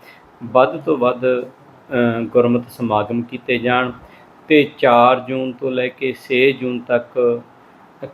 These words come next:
ਕਾਲੀਆਂ ਦਸਤਾਰਾਂ, ਕਾਲੇ ਦੁਪੱਟੇ, ਚੁੰਨੀਆਂ ਲੈ ਕੇ ਸਿਰਾਂ 'ਤੇ ਸਜਾਈਆਂ ਜਾਣ। ਇਹ, ਇਹਨਾਂ ਤੋਂ ਇਲਾਵਾ ਸਿੰਘ ਸਾਹਿਬਾਨਾਂ ਵੱਲੋਂ ਇੱਕ ਹੋਰ ਆਦੇਸ਼ ਹੋਇਆ ਸੀਗਾ ਵੀ ਆਪਣੇ ਆਪਣੇ ਗੁਰੂ ਘਰਾਂ ਵਿੱਚ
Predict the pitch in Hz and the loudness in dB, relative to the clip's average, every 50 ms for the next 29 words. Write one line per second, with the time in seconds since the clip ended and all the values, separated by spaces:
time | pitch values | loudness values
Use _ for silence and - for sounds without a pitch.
0 | - - 135 123 120 120 120 123 123 120 120 120 117 120 117 - - 120 117 113 | 0 2 4 4 4 4 2 2 0 0 0 0 -2 -4 -4 -2 0 2 2 2
1 | 110 110 117 120 120 117 117 113 - _ - - - _ - - _ _ - - | 2 2 2 0 0 -2 -4 -8 -14 _ -20 -20 -20 _ -20 -20 _ _ -20 -18
2 | - 127 - - 120 113 113 113 120 117 120 117 110 - 110 - - 117 - - | -18 -6 0 2 4 4 6 6 6 6 4 4 0 -6 -6 -6 -6 -6 -6 -6
3 | _ - 120 120 120 120 120 120 - - 123 117 117 120 120 120 117 113 107 107 | _ -2 0 0 0 -2 -4 -8 -10 -8 -6 -4 -2 0 0 0 0 0 0 0
4 | 110 113 110 - - 127 120 117 113 110 - - 120 113 113 113 110 - 123 113 | -2 -2 -4 -6 -6 -6 -6 -6 -6 -6 -4 -4 -2 -2 -2 -4 -6 -6 -8 -8
5 | 107 - - 113 117 113 113 117 120 120 117 123 123 123 127 - - - - - | -8 -8 -8 -6 -6 -2 0 2 2 2 2 2 0 0 0 -4 -10 -18 -20 -20
6 | - - - _ _ _ _ _ - 147 139 143 143 139 - 143 143 143 143 143 | -20 -20 -20 _ _ _ _ _ 0 2 4 4 2 2 0 0 0 2 2 2
7 | 143 143 - 151 139 - - 131 120 117 113 113 117 120 123 123 127 131 - - | 2 0 -2 -4 -4 -2 0 2 4 4 6 6 6 6 6 4 4 2 0 -4
8 | - - - - 156 180 - - - 139 131 123 120 120 120 120 120 120 120 117 | -10 -10 -6 -6 -6 -6 -6 -6 -6 -4 -2 0 -2 0 0 0 0 0 0 0
9 | 120 123 127 - 135 127 127 - 131 - - 123 127 131 - - - 127 123 120 | -2 -2 -4 -4 -6 -8 -6 -6 -8 -6 -4 -4 -4 -4 -4 -4 -4 -2 0 0
10 | 120 117 - - 123 120 117 117 117 113 - 135 127 131 135 131 131 - _ _ | -2 -2 -2 -4 -2 2 2 2 2 0 -2 -6 -4 -2 -2 -2 -2 -6 _ _
11 | _ _ - - - 135 127 135 135 135 135 139 139 - - - 131 123 - 156 | _ _ -20 -16 -12 -10 -10 -8 -8 -8 -8 -10 -12 -16 -14 -12 -12 -12 -12 -12
12 | 151 147 147 147 139 139 - 143 135 135 - 131 113 - 113 117 131 143 139 - | -12 -12 -12 -12 -12 -14 -12 -10 -8 -4 -4 -4 -2 0 0 2 2 2 2 2
13 | 151 131 120 120 120 120 120 120 120 131 | 2 4 4 2 2 0 -4 -6 -6 -10